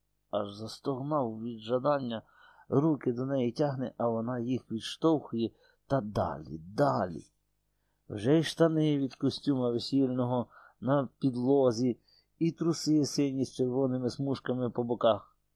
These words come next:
Стоїть молодий посеред хати,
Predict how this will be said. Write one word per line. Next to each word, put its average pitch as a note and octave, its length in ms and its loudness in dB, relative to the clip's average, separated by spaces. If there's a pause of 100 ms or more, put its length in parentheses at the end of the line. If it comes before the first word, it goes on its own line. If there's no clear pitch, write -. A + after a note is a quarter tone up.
Стоїть C3 600 -4
молодий B2 540 -4
посеред A2+ 480 -4
хати, - 480 -2